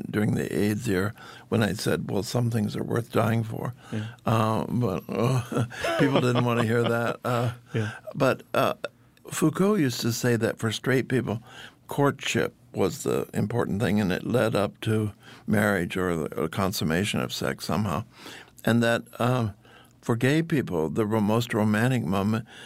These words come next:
Speaker 1: was putting your trick, whom you just had sex with, in a cab, sending him uptown.
Speaker 2: Mm-hmm.
Speaker 1: And, uh, that it, when you were alone and could muse about what the whole thing was like or, and replay it in your mind,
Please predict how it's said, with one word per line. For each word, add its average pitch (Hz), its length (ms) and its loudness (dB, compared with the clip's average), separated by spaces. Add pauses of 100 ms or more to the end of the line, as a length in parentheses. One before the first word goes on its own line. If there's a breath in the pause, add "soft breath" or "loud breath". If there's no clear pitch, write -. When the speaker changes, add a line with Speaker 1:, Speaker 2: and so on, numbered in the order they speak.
(200 loud breath)
Speaker 1:
was 120 220 0
putting 139 500 2
your 113 200 2
trick, 139 420 -2
whom 110 260 2
you 101 80 2
just 117 360 0
had 117 200 0
sex 120 300 0
with, - 240 -4
in 117 240 2
a - 80 -2
cab, 120 480 0
sending 110 300 2
him 107 140 2
uptown. 107 500 -2 (100)
Speaker 2:
Mm-hmm. 101 180 0 (380 loud breath)
Speaker 1:
And, 113 500 2
uh, 117 360 2 (600 loud breath)
that 120 340 2 (140)
it, - 220 -2 (240)
when 127 180 2
you 135 120 4
were 123 100 4
alone 123 480 2
and 104 180 -2
could 107 140 -2
muse 113 580 2 (540 loud breath)
about 117 460 2
what 120 320 0
the 107 100 -2
whole 107 140 0
thing 101 340 0
was 76 240 -6
like 69 360 0
or, 80 300 -6
and 107 200 -2
replay 113 420 0
it 90 80 -4
in - 60 -2
your 92 120 2
mind, 98 320 0